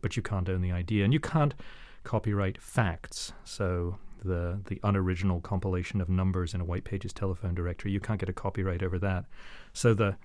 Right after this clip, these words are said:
the facts below and the ideas above are supposed to go immediately into the public domain, and it's only the realm of protected expression in between, the, the novel that you made out of those ideas and those facts, that actually gets, uh, covered by the intellectual property right.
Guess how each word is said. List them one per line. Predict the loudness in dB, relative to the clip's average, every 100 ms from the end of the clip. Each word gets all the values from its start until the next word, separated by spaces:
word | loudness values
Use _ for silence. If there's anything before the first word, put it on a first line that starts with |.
| -4
the | -2
facts | 0 4 6 6 2 -4
below | 0 2 4 4 4 2 2
and | 2 0
the | 0
ideas | 0 0 2 4 4 2 0 -2
above | -2 2 4 4 2 -2 -4
are | -4
supposed | -2 0 0 0
to |
go | 0 2
immediately | 4 4 4 2 2
into | 2 0
the |
public | 0 0 0
domain, | 2 4 6 4 0 -8 -8 0
and | 2
it's | 2
only | 4 4
the | 6
realm | 4 4
of | 2
protected | -2 -2 -2 -2 -2
expression | -4 -4 0 2 2 0 0
in | -2
between, | -2 0 0
the, | 0 0
the | 4
novel | 4 6 4 2
that | 0
you | 2
made | 2 2 0
out | 0 0
of | 0
those | -2 -4
ideas | -6 -4 -4 -2
and | -2
those | -4
facts, | -2 -2 -2 -8 -16 -16 -12 -4
that | 0
actually | 0 0 0 0
gets, | 0 -2 -4 -4
uh, | -2 -2 -4
covered | -2 -2 0 -2
by | -4 -4 -2
the | -2
intellectual | -2 -6 -4 -6
property | -4 -4 -4
right. | -4 -6